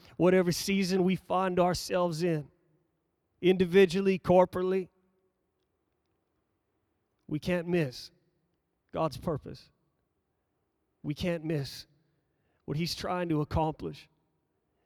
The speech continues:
in the very season we are in. Luke nineteen, verse seventeen, "And he said to him, 'Well done, good servant, because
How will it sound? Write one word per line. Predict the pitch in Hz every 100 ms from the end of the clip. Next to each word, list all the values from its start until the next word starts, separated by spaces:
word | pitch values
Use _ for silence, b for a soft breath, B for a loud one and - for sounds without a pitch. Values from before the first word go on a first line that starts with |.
| _ _ _ _ _ -
in |
the | 151
very | 156 156 147
season | - 175 151 147
we | 147 151
are | 151
in. | 151 147 139 _ _ _ _ _ _ _ _ _ _ _ _ _
Luke | 160 185 -
nineteen, | 196 202 - 220 196
verse | 202 180
seventeen, | - 202 208 - 226 220
"And | 190
he | 175
said | 160 240 226
to | 190
him, | 165 165 175
'Well | 175 202 190
done, | 170 208 185
good | 165 143
servant, | - 156 156 190 175 _ _ _ _ _ _ _ _
because | 185 - 247 262 208